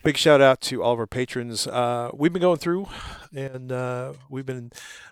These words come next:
listing out some of our patrons. We basically started with our very, very first patron and we're working our way up to, uh,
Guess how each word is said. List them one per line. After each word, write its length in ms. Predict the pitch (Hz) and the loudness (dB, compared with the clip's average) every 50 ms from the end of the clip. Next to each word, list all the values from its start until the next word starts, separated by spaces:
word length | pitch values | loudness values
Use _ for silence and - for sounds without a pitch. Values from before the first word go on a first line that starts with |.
| _ - | _ 4
listing 400 | 123 139 175 208 - - 214 202 | 6 8 8 6 6 4 2 2
out 240 | 190 196 190 185 - | 4 4 2 2 2
some 240 | - - 180 175 | 2 2 2 2
of 120 | 170 165 165 | 0 0 0
our 120 | 165 156 | 0 -2
patrons. 580 | - - 156 156 156 - - 165 170 170 151 - | 0 -2 -2 -2 -2 -2 -6 -6 -6 -6 -8 -4
We 60 | 156 | 0
basically 380 | 135 160 170 147 - - 160 127 | 2 4 4 4 4 4 4 4
started 360 | - - 175 175 202 214 214 | 4 6 6 6 6 6 4
with 140 | 196 170 160 | 2 4 4
our 100 | 156 147 | 4 6
very, 200 | 147 165 180 175 | 6 4 4 6
very 180 | 185 180 160 | 4 2 4
first 280 | - - 175 160 - - | 4 4 2 2 2 -2
patron 340 | - 156 156 - - 170 160 | -2 -2 -2 -2 -4 -6 -6
and 120 | 156 143 | -4 -4
we're 140 | 135 127 120 | -4 -4 0
working 400 | 113 117 131 165 180 - 190 175 | 2 4 6 6 6 4 4 4
our 120 | 170 165 | 6 6
way 200 | 156 156 151 147 | 6 8 8 8
up 220 | 139 143 139 - - - - - - _ _ _ _ _ _ _ _ _ _ _ _ - - | 8 6 4 2 -2 -20 -20 -20 -20 _ _ _ _ _ _ _ _ _ _ _ _ -12 -10
to, 420 | - - 131 123 123 120 117 117 | -8 -6 -6 -6 -4 -4 -2 0
uh, 280 | 117 113 110 110 104 | 0 0 0 0 -2